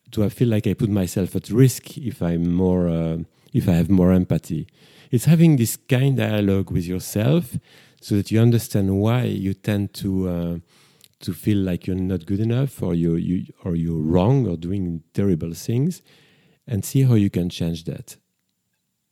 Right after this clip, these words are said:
I know that talking about self-punishment, but it's true for the other, um, triggers that I mentioned. It's easy, especially for me, it's easy to say, um,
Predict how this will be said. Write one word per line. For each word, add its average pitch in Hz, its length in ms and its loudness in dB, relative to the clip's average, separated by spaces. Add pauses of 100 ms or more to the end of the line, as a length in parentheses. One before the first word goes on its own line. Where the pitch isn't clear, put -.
(100)
I 90 140 -4
know 101 240 4
that 85 260 -2 (720)
talking 87 320 -6
about 78 220 -4
self-punishment, 101 920 -4 (120)
but 85 140 -4
it's - 180 -10
true 101 260 -4
for 85 180 -6
the 78 120 -2
other, 82 360 0 (520)
um, 90 540 -10
triggers 90 460 2
that 82 120 -2
I 80 100 0
mentioned. 107 600 -2 (600)
It's - 340 -4
easy, 107 480 2 (720)
especially - 360 -6
for - 140 -6
me, 90 320 -8
it's - 200 -6
easy 110 360 2
to 104 160 -10
say, 107 400 2 (400)
um, 92 760 -4